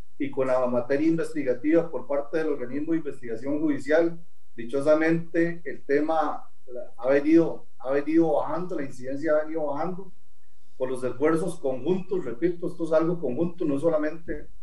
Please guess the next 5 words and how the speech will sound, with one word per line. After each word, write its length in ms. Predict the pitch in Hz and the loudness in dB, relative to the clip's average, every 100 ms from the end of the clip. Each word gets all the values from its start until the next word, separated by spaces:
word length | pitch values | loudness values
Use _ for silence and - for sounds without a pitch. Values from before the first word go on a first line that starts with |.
| - - - | -6 -4 -4
ni 160 | 127 | -2
de 180 | 131 127 | 2 2
la 160 | 123 120 | 2 0
policía 560 | 113 113 135 160 139 - | -2 -2 4 6 4 2
municipal 760 | 123 123 123 120 151 170 185 | -4 -4 -4 4 6 6 4